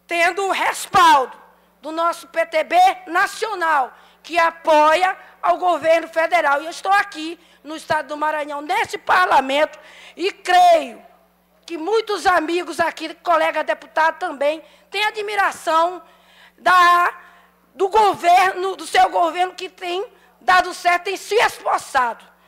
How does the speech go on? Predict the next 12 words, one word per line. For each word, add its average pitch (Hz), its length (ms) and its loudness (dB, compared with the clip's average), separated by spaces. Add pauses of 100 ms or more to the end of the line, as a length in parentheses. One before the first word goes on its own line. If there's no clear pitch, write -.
(320)
E - 60 -10
eu 285 100 0
estou 302 260 0
muito 320 260 -4
feliz. 254 440 -6 (400)
O - 60 -12
meu 311 160 -2
partido, 311 560 -4
P 302 140 -2
T 294 160 -2
B, 320 200 -2
compõe 359 640 0